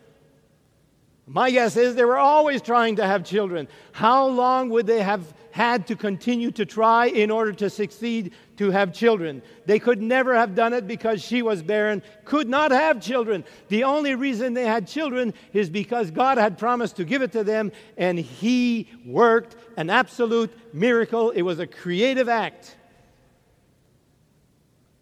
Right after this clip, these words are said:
Do you know that we need to be born again? Do you know that you can't? How many people can make themselves can bring themselves into this world.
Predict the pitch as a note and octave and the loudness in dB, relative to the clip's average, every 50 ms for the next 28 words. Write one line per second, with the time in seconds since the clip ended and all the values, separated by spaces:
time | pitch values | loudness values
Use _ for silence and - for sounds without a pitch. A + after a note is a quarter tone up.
0 | _ _ _ _ - A#2 C#3+ D#3 D3+ D#3 D#3+ E3 E3+ E3 D3+ D3+ D3 C3+ D3 D3+ | _ _ _ _ -12 -6 -6 -4 -4 -2 -2 -2 -2 -2 -2 -4 -4 -4 -6 -6
1 | D3 D3 D3 D3+ D3+ C#3 C#3 D#3+ C3 C#3 C3 C#3+ C#3+ C#3+ C#3+ C#3+ C3+ B2+ C#3 D3+ | -6 -6 -6 -6 -8 -8 -10 -10 -8 -8 -6 -6 -6 -8 -8 -10 -10 -10 -10 -10
2 | F3+ G3 F3+ E3 C3+ _ _ _ _ _ _ _ _ _ _ _ _ _ _ _ | -12 -18 -20 -20 -20 _ _ _ _ _ _ _ _ _ _ _ _ _ _ _
3 | _ _ _ - C3+ D#3 F3 F3+ F3+ F3+ F3+ F#3 F#3 E3 E3+ D#3 - D#3+ D3+ - | _ _ _ -12 -6 -4 -2 0 0 2 2 2 2 0 -2 -4 -4 -8 -12 -10
4 | - - E3 D#3+ D#3+ C#3+ C3+ C3 G#2+ A2 G#2+ _ _ _ _ _ _ _ _ _ | -8 -6 -6 -6 -6 -8 -12 -18 -18 -20 -20 _ _ _ _ _ _ _ _ _
5 | _ _ _ _ _ _ _ _ _ _ _ - D#3+ A#3 B3+ A#3+ A3 F3+ A3 A3 | _ _ _ _ _ _ _ _ _ _ _ -12 -10 -6 -4 -4 -4 -4 -4 -4
6 | E3 G3 F3+ E3+ D#3+ - E3+ D#3 D3 D3 D#3+ F3 D#3+ E3 E3+ D3+ D3 C3+ A#2 E3 | -2 -2 -2 -2 -2 -4 -8 -6 -4 -4 -4 -4 -4 -4 -8 -8 -8 -8 -8 -6
7 | D3+ D3 D3 C#3+ C3 C3+ A#2+ - - _ _ _ _ _ _ _ _ _ _ _ | -4 -4 -4 -4 -6 -8 -14 -18 -20 _ _ _ _ _ _ _ _ _ _ _
8 | _ _ _ _ _ _ _ _ _ _ _ _ _ _ _ _ _ _ _ _ | _ _ _ _ _ _ _ _ _ _ _ _ _ _ _ _ _ _ _ _
9 | - D#3+ D3+ C3+ C#3+ F#3 G#3+ G#3+ F#3+ F3+ F3+ E3 D#3 D3 E3+ E3 E3 D#3+ D#3 D#3+ | -12 -10 -8 -2 0 0 2 2 0 -2 -4 -6 -6 -4 0 0 0 0 -2 -4
10 | F3 D#3 - E3 E3+ D3 D3+ D3 D3 D3+ D#3+ E3+ D#3+ C3+ C3 | -8 -8 -8 -8 -8 -6 -8 -8 -6 -8 -8 -8 -8 -10 -14